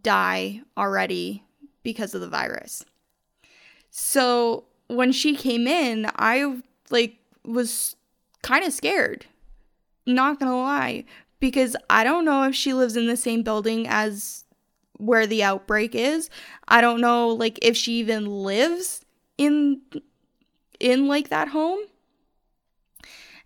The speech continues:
And so, like, I don't even know if she, um, like, is a carrier or has been infected or is infected and just not showing symptoms.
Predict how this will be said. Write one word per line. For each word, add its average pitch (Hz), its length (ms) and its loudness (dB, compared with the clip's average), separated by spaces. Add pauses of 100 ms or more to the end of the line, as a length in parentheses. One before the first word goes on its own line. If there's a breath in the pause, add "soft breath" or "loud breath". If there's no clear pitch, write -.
And 247 600 2
so, 247 340 4
like, 226 540 0 (400)
I 233 80 8
don't 262 220 6
even 247 280 2
know 233 300 2
if 226 260 -2
she, 226 640 -4 (840)
um, 220 680 -2 (1000)
like, 226 240 0
is 214 100 -2
a 208 80 0
carrier 254 580 2
or 220 580 0 (260)
has 233 320 0
been 233 140 -2
infected 233 600 0
or 208 240 -2
is 269 240 0
infected 254 540 2
and 226 160 2
just 214 160 -2
not 214 200 -2
showing 208 320 -4
symptoms. 269 540 2